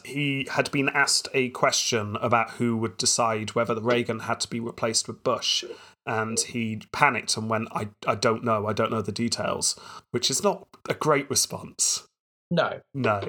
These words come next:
Speaker 2: But it's not unfair to ju-, actually be honest and say, "At this moment in time,
Speaker 1: Yeah.
Speaker 2: we're not thinking about that."
Speaker 1: It's not unfair, um, but it's not the response that was wanted.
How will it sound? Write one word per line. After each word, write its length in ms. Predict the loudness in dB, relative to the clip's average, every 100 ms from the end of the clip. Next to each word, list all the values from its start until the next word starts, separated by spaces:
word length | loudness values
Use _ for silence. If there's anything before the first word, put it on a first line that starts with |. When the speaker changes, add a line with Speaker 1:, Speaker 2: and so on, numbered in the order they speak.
| -2
Speaker 2:
But 100 | 0
it's 140 | 2 2
not 160 | 2
unfair 640 | 2 0 2 4 4 0 -2
to 140 | -4
ju-, 140 | 0 2
actually 320 | 4 2 0
be 80 | 2
honest 240 | 0 0
and 80 | -2 -2
say, 60 | -6 _ _ _ _
"At 100 | -2
this 180 | 0 0
moment 260 | 0 0 -2
in 100 | 0
time, 500 | 0 2 2 -2 -6 _ -4
Speaker 1:
Yeah. 200 | -2 0 0
Speaker 2:
we're 60 |
not 180 | 0 0
thinking 240 | -4 -4
about 320 | -4 -2 -2 -2
that." 140 | -4 -2
Speaker 1:
It's 200 | 0 2
not 280 | 4 4 2
unfair, 580 | -4 -4 -2 2 2 0 -16 _ _ _ -4
um, 280 | 0 0 0
but 120 | 0 0
it's 180 | 0
not 220 | 2 0 0
the 80 |
response 560 | 0 0 0 0 0 -4
that 220 | -2 -6 -8 _ _ _ _ -4
was 220 | -2 -2 -6 -4
wanted. 560 | 0 2 0 -2 -2